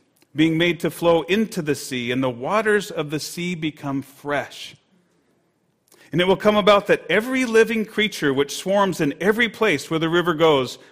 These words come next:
will live. And there will be very many fish, for these waters go there, and the others become fresh, so everything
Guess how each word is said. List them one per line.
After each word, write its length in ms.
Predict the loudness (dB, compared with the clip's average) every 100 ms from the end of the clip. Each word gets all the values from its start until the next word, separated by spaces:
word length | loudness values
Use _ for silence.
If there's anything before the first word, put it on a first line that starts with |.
| 0
will 140 | 2
live. 500 | 4 2 0 -4 -14 _ _ _ _ _ _ _ _ _ _ _ _ -20 -20 -2
And 100 | 2
there 120 | 4
will 100 | 4
be 320 | 2 -2 -4 -8 -18
very 460 | -4 4 6 6 6
many 300 | 2 2 0
fish, 520 | 0 4 4 2 -4
for 140 | -4
these 240 | -2 -2 -2
waters 500 | -2 2 4 2 0
go 300 | 2 4 4
there, 300 | 4 2 2
and 120 | 4
the 140 | 4
others 320 | 4 4 2 0
become 420 | -6 -4 -4 -4
fresh, 380 | -4 -2 -2 -2
so 220 | -2 -2 -2
everything 1300 | -4 -4 -6 -10 -20 -20 -20 _ -2 0 2 -2